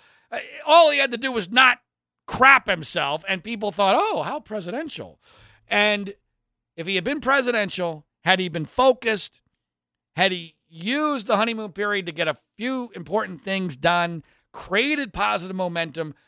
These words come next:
shown people that he wasn't a crackpot, that he was serious,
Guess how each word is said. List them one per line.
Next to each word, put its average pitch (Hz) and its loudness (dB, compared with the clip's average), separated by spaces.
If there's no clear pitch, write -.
shown 269 4
people 214 -2
that 180 -2
he 170 -2
wasn't 202 0
a 185 -10
crackpot, 170 0
that 185 -2
he 185 -4
was 180 -6
serious, 170 -2